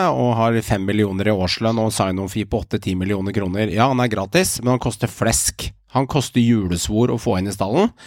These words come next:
Eh, og så har vi hoppet over det, og så har vi sett Rosenborg. Vi har sett Stabæk. Vi har sett Brann. Storklubbene bruker for mye penger tidligere.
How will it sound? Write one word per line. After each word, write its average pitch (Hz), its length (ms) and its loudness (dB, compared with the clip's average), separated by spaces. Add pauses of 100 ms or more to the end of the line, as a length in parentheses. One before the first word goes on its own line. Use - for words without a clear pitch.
(240)
Eh, 123 240 4
og 135 140 0
så 131 80 2
har 139 80 4
vi 139 100 4
hoppet - 320 -2
over 117 160 2
det, 175 160 4
og 165 160 0
så 156 140 2
har - 20 2
vi 165 80 2
sett 214 320 0
Rosenborg. 95 460 -4 (720)
Vi 107 80 -2
har 120 80 4
sett 185 240 0
Stabæk. 85 540 -2 (420)
Vi 107 80 2
har 123 80 4
sett 160 240 -2
Brann. 98 380 -2 (340)
Storklubbene 113 800 2
bruker 120 400 0
for 117 80 -4
mye 110 240 0
penger 101 320 -2
tidligere. 101 460 -4